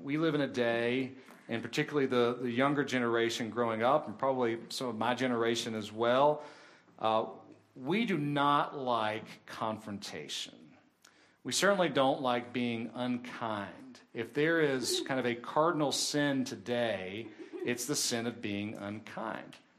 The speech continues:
Now, there's some, obviously, we want you to be kind as a fruit of the Spirit. Uh, we don't need to dismiss that.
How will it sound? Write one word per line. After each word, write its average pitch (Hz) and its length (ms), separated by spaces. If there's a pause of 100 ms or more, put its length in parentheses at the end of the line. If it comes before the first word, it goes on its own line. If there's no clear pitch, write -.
(140)
Now, - 60
there's - 180
some, - 220 (340)
obviously, 110 340
we 104 140
want 107 240
you - 40
to 107 60
be 110 100
kind 147 340
as - 80
a - 20
fruit - 220
of 107 80
the 98 40
Spirit. 190 580 (380)
Uh, 104 60
we 110 80
don't 123 140
need 127 120
to 123 60
dismiss 175 720
that. 107 460